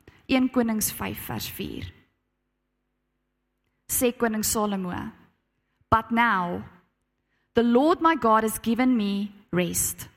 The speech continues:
on every side. There is neither adversary nor evil occurrence."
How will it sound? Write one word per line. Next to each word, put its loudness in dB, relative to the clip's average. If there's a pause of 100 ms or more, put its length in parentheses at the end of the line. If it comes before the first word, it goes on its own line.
(260)
on -2
every 0
side. -6 (840)
There 2
is -2
neither 4
adversary -2 (360)
nor 2
evil -2
occurrence." -8